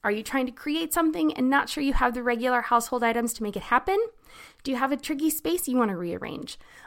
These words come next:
Let us know so that we can help you as a community.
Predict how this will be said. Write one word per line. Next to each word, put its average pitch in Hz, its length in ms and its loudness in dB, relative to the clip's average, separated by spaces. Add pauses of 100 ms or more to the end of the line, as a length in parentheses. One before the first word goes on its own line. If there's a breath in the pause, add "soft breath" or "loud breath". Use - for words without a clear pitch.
Let 294 220 4
us 453 180 0
know 381 320 6
so 269 240 0
that 277 180 4
we 294 120 2
can 302 160 0
help 330 260 -4
you 214 100 0
as 196 100 0
a 208 40 -4
community. 240 600 0